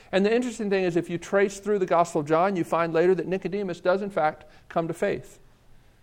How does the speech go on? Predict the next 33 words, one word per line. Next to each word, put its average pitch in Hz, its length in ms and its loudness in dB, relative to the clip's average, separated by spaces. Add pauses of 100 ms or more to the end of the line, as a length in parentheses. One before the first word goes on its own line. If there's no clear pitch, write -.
(120)
You're 156 120 0
not 196 200 4
sure 214 240 6
of 190 80 2
that 170 160 8
at 160 100 -2
the 160 100 2
end 170 220 0
of 151 100 -4
chapter 156 300 2
three, 147 480 -2 (1040)
but - 160 4
later 180 420 8
you 147 140 0
find 160 340 0
that 147 100 -2
he's 180 240 -4
one 170 140 -4
of 160 40 -4
the 156 80 -4
guys 147 340 2
who 156 60 -4
takes 151 300 -4
the 156 100 -6
body 151 260 0
of 139 80 -6
Jesus 131 600 -4 (380)
and 139 120 -6
cares 190 320 0
for 107 220 -2
it. 71 120 -10 (160)
He 147 100 -6
comes, 175 440 -2